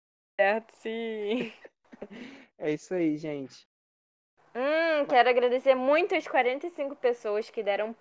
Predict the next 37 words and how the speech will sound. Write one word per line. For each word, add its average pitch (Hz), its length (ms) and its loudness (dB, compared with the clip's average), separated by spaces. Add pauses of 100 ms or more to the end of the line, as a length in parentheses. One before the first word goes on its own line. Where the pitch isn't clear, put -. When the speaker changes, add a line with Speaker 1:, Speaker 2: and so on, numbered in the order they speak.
Speaker 1:
play 220 460 0
e 226 420 -2
ouviram 240 360 0
mais 202 280 -4
do 208 120 -10
que 202 200 -6
um 226 200 -8
minuto 226 400 -6
do 208 100 -6
nosso 196 320 -10
podcast. 220 1040 -6 (480)
Speaker 2:
Cara, 151 260 -2
muito 143 200 -10
importante 156 580 -8
isso. 139 320 -8 (160)
A 135 80 -12
gente 139 160 -10
fica 160 180 -6
acompanhando 151 440 -8
igual 143 200 -4
os 185 120 -6
doidos 151 360 -4
aqui, 147 300 -4
quantas 156 300 -14
pessoas 151 440 -8
já 156 140 -2
ouviram. 147 480 -4 (540)
E 151 440 -2
cada 156 260 -2
vez 156 340 -4
tá, 165 220 -8 (140)
tá... - 200 -14
a 143 80 -6
gente 160 200 -6
tá - 80 -10
surpreso, 196 480 0
né? 170 200 -6